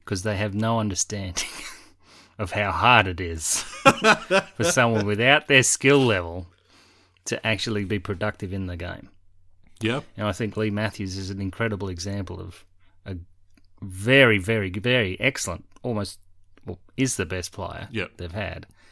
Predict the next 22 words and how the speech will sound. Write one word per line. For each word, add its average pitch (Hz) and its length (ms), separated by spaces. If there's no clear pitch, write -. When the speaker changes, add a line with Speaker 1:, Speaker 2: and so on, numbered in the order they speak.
Speaker 1:
and 113 160
also 113 380
an 92 60
excellent 95 400
coach. - 480
Speaker 2:
Yep, 107 280
no, 107 180
that's 107 200
true. 113 440
Speaker 1:
And 95 440
I 107 120
think, - 440
I 101 60
think 104 280
people 110 260
like 101 200
Hurdy 123 420
and 95 140
Vossi 101 420
were 90 120
found 90 400
out. 92 240